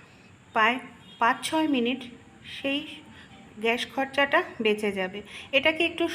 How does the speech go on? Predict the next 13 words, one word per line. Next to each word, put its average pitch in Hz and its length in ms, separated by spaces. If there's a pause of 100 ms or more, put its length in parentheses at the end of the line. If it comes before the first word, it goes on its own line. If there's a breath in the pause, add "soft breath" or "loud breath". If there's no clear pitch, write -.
সময় 262 340
লাগবে 277 340
আপনাদের। 220 540 (300 loud breath)
এইভাবে 262 480 (480)
গরম 220 300
জল 220 300
দিয়ে 240 200 (420 loud breath)
আমি 240 120 (100)
ডিমটাকে 233 500
দেখুন 233 360 (1500 loud breath)
রেখে 247 260
দিয়েছিলাম 285 640 (800)
ষোলো 269 260